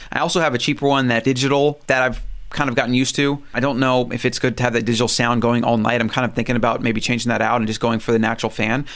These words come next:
You could also do a box fan. These are great. These help you not get s-, disrupted in the morning by random sounds, lawnmowers, car horns,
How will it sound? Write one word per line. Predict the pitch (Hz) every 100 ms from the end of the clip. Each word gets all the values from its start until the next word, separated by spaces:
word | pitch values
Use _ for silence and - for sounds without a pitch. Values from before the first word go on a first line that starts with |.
| -
You | 131
could |
also | 143 143
do | 131
a | 104
box | 107 120 -
fan. | 143 139 147 - - -
These | 127 156
are | 139
great. | 117 107 - - -
These | 120 151 -
help | 151 -
you | 147 135 131 127 -
not | 113 120 135
get | 165
s-, | - -
disrupted | 147 - 147 143
in | 139
the |
morning | 120 120 131 160
by | 131 120
random | 120 117 117 123
sounds, | 123 131 117 123 120
lawnmowers, | 120 123 120 117 113 117
car | - 120 120
horns, | 120 120 120 117